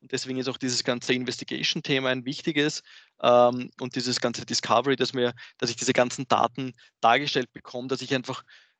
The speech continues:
als, aus, aus, aus Admin-Sicht oder aus, aus Security-Sicht,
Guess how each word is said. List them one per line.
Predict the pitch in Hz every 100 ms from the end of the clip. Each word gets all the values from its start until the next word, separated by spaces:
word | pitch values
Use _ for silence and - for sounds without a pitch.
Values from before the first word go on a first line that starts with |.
| _
als, | - 117 117 -
aus, | 127 117 -
aus, | - 117 110 -
aus | - 113 - -
Admin-Sicht | - 123 - 147 143 - 147 - 135
oder | 123
aus, | 117 113
aus | 117 113
Security-Sicht, | - - 127 139 139 135 143 147 -